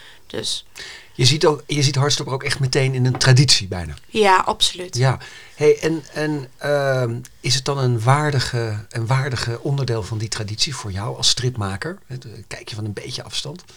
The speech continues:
Speaker 2: Vind je dat heel
Speaker 1: Oeh.
Speaker 2: moeilijk om dat zo te zeggen?
Speaker 1: Eh, dat is een mo-, dat is sowieso heel moeilijk om te zeggen, omdat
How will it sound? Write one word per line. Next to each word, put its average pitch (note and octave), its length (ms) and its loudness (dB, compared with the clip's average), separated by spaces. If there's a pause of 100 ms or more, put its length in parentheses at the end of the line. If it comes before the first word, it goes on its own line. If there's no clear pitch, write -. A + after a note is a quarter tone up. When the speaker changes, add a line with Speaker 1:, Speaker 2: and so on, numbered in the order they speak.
(140)
Speaker 2:
Vind - 180 -4
je B2+ 80 4
dat A#2+ 80 0
heel A#2+ 160 4
Speaker 1:
Oeh. C3 100 10
Speaker 2:
moeilijk A#2+ 300 6
om A#2+ 100 -4
dat G#2+ 120 -4
zo A2 180 -2
te G#2 100 -10
zeggen? G2+ 260 0
Speaker 1:
Eh, B3+ 100 4
dat A#3 180 2
is C4+ 80 -2
een D4 100 -2
mo-, D4 220 -4
dat C#4 140 -2
is - 60 4
sowieso C4+ 320 4
heel A#3+ 140 2
moeilijk A#3+ 280 0
om G#3+ 80 -6
te G3+ 120 -6
zeggen, G3+ 360 -4
omdat F#3 420 -4